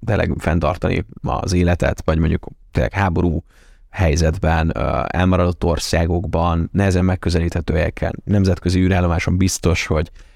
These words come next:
jobban tudnánk, ö, előállítani, vagy hatékonyabban. Igazából hatékonyabbak lennénk, az más kérdés, hogy egészségesebbek el.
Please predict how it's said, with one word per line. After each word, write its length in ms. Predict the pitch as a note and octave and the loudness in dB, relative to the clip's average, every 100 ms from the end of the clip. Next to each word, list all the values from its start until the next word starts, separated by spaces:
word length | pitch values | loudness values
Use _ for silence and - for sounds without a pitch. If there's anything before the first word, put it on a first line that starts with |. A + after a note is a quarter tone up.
| - | -4
jobban 360 | F#2 F2 E2+ E2+ | 0 2 4 2
tudnánk, 500 | E2+ E2 D#2 E2 D#2+ | 2 2 2 0 0
ö, 240 | D#2 E2 F2 - - | 2 2 0 -6 -6
előállítani, 580 | E2 D#2 - - - | -2 0 0 0 0
vagy 140 | D#2 D2+ | -2 0
hatékonyabban. 800 | F2+ - C#2 C2+ - - - - | -2 0 -2 -2 -4 -4 -6 -2
Igazából 260 | F#2 G2+ G#2 | 0 2 2
hatékonyabbak 560 | B2+ A2+ A2 G2 F#2 | 2 2 2 2 2
lennénk, 400 | A2+ A2+ G#2 G2 - | 2 4 4 2 0
az 160 | F#2+ | 0
más 240 | F#2 F2 - | 2 0 0
kérdés, 200 | D#2+ D#2+ | 0 2
hogy 100 | D#2 | 2
egészségesebbek 880 | D#2 E2+ - - - - - - | 2 -2 -2 -2 -2 -2 -2 -4
el. 240 | - - | -4 -4